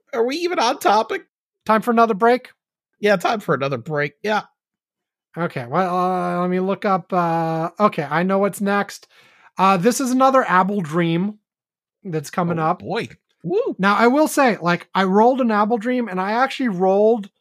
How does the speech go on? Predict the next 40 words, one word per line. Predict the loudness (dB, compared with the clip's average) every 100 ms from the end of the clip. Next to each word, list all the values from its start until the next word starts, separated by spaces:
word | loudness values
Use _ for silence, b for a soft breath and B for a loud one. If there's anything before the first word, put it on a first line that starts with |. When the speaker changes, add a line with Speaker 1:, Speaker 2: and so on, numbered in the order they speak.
| _ _ _ _ -6
Speaker 2:
the | -6
same | -2 0 4 4 4
Apple | 2 2 -2
Dream | -2 0 0
as | 0 -2
last | -2 0 0 -4
time. | -2 0 0 -4 b b -2
And |
I'm | 2
like, | 2 2
"No, | 2 4
I'm | 4
not | 2 2
gonna | 0
do | -2 -4
the | -6
same | -6 -4 -2
one | -4 -4
twice | -4 -6 -6
in | -6
a |
row." | -4 -4 -2
It |
was | -2 2
the |
one | 2 4
about | 2 0
the | -2
iMacs | -2 -2 -2 -2 -4 -6
on | -8 -8
the |
table | -8 -10 -8 -8
and | -10
blah, | -10 -12
blah, | -14
blah. | -20 -20 _ B B B B
So | 2
I | 4
rolled | 6 6 4
again. | 0 0 0 -2